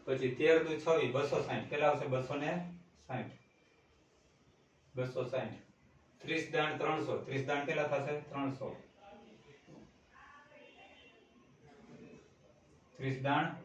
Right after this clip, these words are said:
ત્રણસો. હવે શું કરવાનું છે? તમારે આ બે ગુણાકાર કરી લીધો ને? વીસ દાણ, એટલે, વીસ દુ ચાલીસ, માઇનસ એટલે માઇનસ, પછી દસ ગુણ્યા દસ એટલે સો, બેમાંથી એક માઇનસ એટલે માઇનસ,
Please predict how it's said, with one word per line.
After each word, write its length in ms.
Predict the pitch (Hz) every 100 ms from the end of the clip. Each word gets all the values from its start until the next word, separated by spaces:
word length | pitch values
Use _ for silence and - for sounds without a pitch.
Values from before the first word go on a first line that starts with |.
| -
ત્રણસો. 460 | 127 117 113 110 - - - - - - _ - - - _ - - - -
હવે 220 | 123 151
શું 200 | 156 175
કરવાનું 400 | 175 160 160 151
છે? 320 | - 143 -
તમારે 260 | - 135 139
આ 60 | 135
બે 220 | 143 135
ગુણાકાર 380 | 127 156 160 143
કરી 120 | 170
લીધો 240 | 202 214
ને? 60 | 156
વીસ 340 | 123 151 -
દાણ, 220 | 151 156
એટલે, 580 | 156 - - 131 117 117 - - -
વીસ 260 | 135 151 151
દુ 180 | 151
ચાલીસ, 420 | 160 165 143 113 - 120
માઇનસ 440 | 127 151 151 -
એટલે 180 | 143 135
માઇનસ, 320 | 147 160 151 - - _ _ _ -
પછી 240 | 135 131
દસ 240 | 131 151
ગુણ્યા 320 | 151 151 151 147
દસ 240 | 151 147
એટલે 200 | 135 135
સો, 280 | 156 151 -
બેમાંથી 380 | 127 151 151 151
એક 100 | 135
માઇનસ 320 | 143 151 143
એટલે 200 | 139 135
માઇનસ, 300 | 147 160